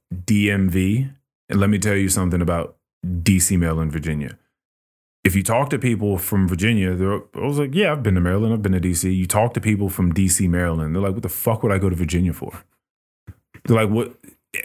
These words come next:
Actually, they're like, "To go see grass and sticks?" Like, that's how they view Virginia. Like, why? Like,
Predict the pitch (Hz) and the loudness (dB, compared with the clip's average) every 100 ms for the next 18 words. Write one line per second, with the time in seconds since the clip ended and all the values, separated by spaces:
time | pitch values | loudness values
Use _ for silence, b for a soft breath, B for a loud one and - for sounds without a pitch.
0 | - 113 151 131 117 104 101 110 101 - | 0 0 2 2 2 2 0 -2 -6 -16
1 | - 107 107 101 - _ - - 104 110 | -4 0 2 0 -4 _ -6 -2 2 2
2 | - 117 101 101 98 113 120 113 95 - | 2 2 2 2 2 0 0 0 0 2
3 | 160 165 - - _ - - _ _ _ | 0 0 -2 -2 _ -20 -20 _ _ _
4 | _ _ - 120 110 135 131 135 127 120 | _ _ -2 0 2 0 0 0 0 2
5 | 113 104 92 104 107 110 107 101 92 95 | 2 0 0 2 2 2 2 0 0 0
6 | 90 104 98 95 90 92 107 110 107 98 | 2 2 2 2 0 0 0 0 -2 -4
7 | - | -6